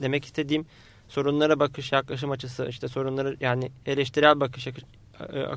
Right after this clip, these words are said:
açısını yakla-, şey yapabiliyorlar mı, verebiliyorlar mı okullar? E, çözüm teknikleri aynı, yani çözümün aynı olması, çözüm tekniklerinin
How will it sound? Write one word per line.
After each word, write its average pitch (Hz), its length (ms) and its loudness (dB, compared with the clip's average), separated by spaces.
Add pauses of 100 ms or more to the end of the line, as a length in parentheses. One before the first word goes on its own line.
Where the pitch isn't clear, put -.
(160)
açısını 135 380 -4
yakla-, 135 400 0
şey - 140 -4
yapabiliyorlar 139 400 2
mı, 120 140 -2
verebiliyorlar 135 460 4
mı 120 140 -2
okullar? 120 440 -8 (720)
E, 127 460 2
çözüm 143 280 0
teknikleri 151 640 2
aynı, 139 280 6
yani 123 160 -4
çözümün 160 460 4
aynı 147 240 4
olması, 151 320 0
çözüm 143 240 -4
tekniklerinin 147 760 -2